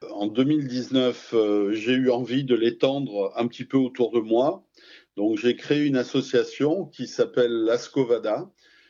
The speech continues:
qui fait la collecte des biodéchets des restaurants et des métiers de bouche. Dès la première année, nous avions treize restaurants. Nous avons commencé en juillet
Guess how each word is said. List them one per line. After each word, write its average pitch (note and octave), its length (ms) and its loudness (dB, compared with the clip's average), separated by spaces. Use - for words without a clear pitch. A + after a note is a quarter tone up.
qui B2 140 -6
fait D#3 260 0
la A2+ 380 2
collecte C#3 680 -2
des A2+ 160 -4
biodéchets C#3+ 840 0
des B2 200 0
restaurants B2 680 0
et A#2+ 140 0
des G2+ 420 0
métiers G#2+ 300 -2
de A#2 100 -6
bouche. F#2+ 460 -14
Dès G#2 160 2
la C3+ 120 0
première B2 340 -2
année, B2 300 0
nous A#2 180 0
avions A2 460 -2
treize B2+ 400 -4
restaurants. A2+ 640 0
Nous A#2+ 140 0
avons A2+ 160 -2
commencé A#2+ 500 -2
en A2+ 220 0
juillet B2+ 640 -2